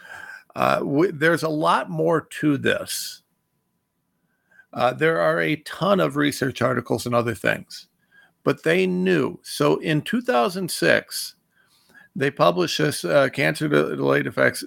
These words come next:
gene therapy clinical trials, observed subjects for delayed adverse events, right? The, what this is, what this article, what this article is, is this is industry guidance because they knew that you, if you get a gene therapy,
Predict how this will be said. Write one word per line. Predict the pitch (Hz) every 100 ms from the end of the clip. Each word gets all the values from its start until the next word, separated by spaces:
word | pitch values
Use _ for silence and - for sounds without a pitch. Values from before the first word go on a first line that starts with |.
| 160
gene | - 170 190
therapy | 180 170 151 151
clinical | 156 156 151
trials, | 151 147 139 127
observed | 123 143 151 151
subjects | - 139 127 127 -
for | 131
delayed | 123 123 127 131 131
adverse | 127 117 120 117 -
events, | 127 107 95 - - - - - -
right? | 127 -
The, | 139 139 -
what | 156 156 185
this | 247 214 -
is, | - 208 196 147 98 104 -
what | 139 131
this | 196 220 -
article, | 180 175 180 -
what | 156 143
this | 214 226
article | - 185 175 165 135
is, | 117 - - - - -
is | 143 135
this | 202 254
is | 190
industry | 196 180 - 185
guidance | 151 120 123 131
because | - 143 - 143 139
they | 151 139 165
knew | 170 170 214 269 147 120 127 151 _ _ _ _ _ _ _ _ _ _ -
that | 143 160
you, | 170 185 208
if | 165 139
you | 156
get | 160 214
a | 233
gene | 170 202 208 185
therapy, | 160 143 - 135 135